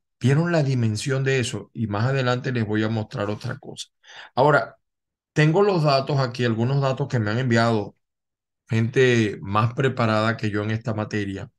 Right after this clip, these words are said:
y que investiga más esta materia, pero ustedes saben que la libertad de expresión en Venezuela no existe. ¿Quién es Ernesto Guevara, el dueño de esa vivienda? Es un contratista de Anaco.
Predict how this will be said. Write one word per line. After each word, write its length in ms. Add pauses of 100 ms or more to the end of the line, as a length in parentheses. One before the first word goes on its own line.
(440)
y 120
que 120
investiga 580
más 180
esta 200
materia, 380
pero 160
ustedes 320
saben 260
que 160
la 320 (440)
libertad 540
de 80
expresión 640
en 100
Venezuela 480
no 80
existe. 480 (480)
¿Quién 220
es 180
Ernesto 600
Guevara, 540 (560)
el 200
dueño 600 (580)
de 160
esa 200
vivienda? 580 (1400)
Es 120
un 180
contratista 840
de 120
Anaco. 520